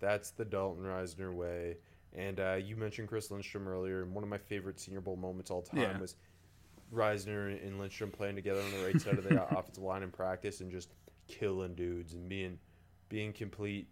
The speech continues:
Speaker 1: just shit talkers about it. So I'm, I'm ready for the Dalton Risner rise.
Speaker 2: Oh, yeah, I think that's the, the perfect choice for the Broncos.
Speaker 1: Uh, my other Pro Bowl pick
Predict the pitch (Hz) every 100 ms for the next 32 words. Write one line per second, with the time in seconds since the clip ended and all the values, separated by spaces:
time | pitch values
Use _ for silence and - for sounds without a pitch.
0 | - 95 92 - - - - - 95 -
1 | 90 87 90 85 82 80 78 - 98 110
2 | 107 107 110 113 117 107 101 92 80 92
3 | 92 90 87 82 - - - - - 85
4 | 82 87 85 82 85 - - - - -
5 | - - - - - 131 127 117 127 160
6 | 131 - 107 110 104 107 104 101 92 92
7 | - - - - - - - - - -
8 | - - - - - 113 123 147 147 156
9 | 233 240 151 - 135 143 139 123 - 110
10 | 107 -